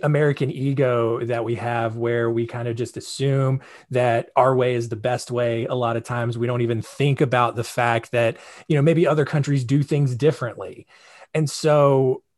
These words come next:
what would you kind of recommend an attorney do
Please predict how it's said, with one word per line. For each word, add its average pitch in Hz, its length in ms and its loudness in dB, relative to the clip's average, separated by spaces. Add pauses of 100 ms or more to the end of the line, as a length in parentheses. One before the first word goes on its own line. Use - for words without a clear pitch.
(180)
what 160 460 6
would 247 180 4
you 202 460 2
kind 175 240 0
of 147 120 2
recommend 139 1080 2 (480)
an 151 120 0
attorney 147 520 0
do 117 720 -2